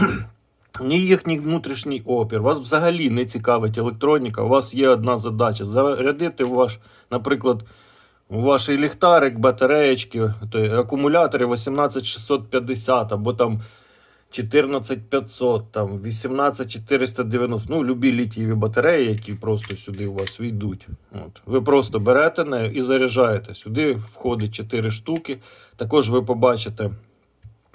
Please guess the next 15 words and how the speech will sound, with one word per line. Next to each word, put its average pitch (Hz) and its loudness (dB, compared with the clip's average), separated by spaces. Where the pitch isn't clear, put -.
процес 123 2
заряду 147 2
і 151 0
кінечну 127 0
ємність 120 2
батареї, 113 2
скільки 131 -4
ви 113 -4
туди 110 -4
зал-, 110 -2
залили 120 -2
мік-, 113 -6
міліампер. 113 -4
От - -18
все. - -4